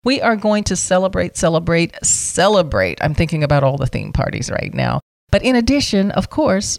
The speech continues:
we are touring a fantastic destination going to Croatia. We're going out of Split and into Dubrovnik, and we're gonna tour along the way, stopping at some of the island's culinary experiences, cooking class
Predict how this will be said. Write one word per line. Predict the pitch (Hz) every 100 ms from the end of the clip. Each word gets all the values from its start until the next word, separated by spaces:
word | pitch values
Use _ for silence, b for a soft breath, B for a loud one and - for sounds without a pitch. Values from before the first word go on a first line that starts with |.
| -
we | 226 -
are | 170 180
touring | - 202 180 165 -
a | 175
fantastic | 170 185 160 - 160 - 190 - - 175
destination | 180 170 - 170 185 - 180
going | 165 165 165
to | -
Croatia. | 175 175 160 165 196 - 156 - - _ _ -
We're | 175
going | 156 170 160 151 151 - _ -
out | 190 180
of | 165
Split | - - 170 226 - - - - _ _ _ -
and | 190 190 -
into | 185 190 202 196 - 190 180 170 -
Dubrovnik, | 151 165 127 147 147 160 151 131 95 -
and | 170 160
we're |
gonna | 156 165
tour | 151 - 165 165 156 -
along | 151 139 143 151 156 156
the | 147
way, | 147 147
stopping | 139 - 156 151 165 147
at | 139 151 -
some | 156 147
of | -
the | - 147
island's | 151 156 147 147 - _ _ -
culinary | 190 180 170 156 147
experiences, | - 143 - 147 131 131 131 - 85 -
cooking | - 214 180 139
class | - - - 71 156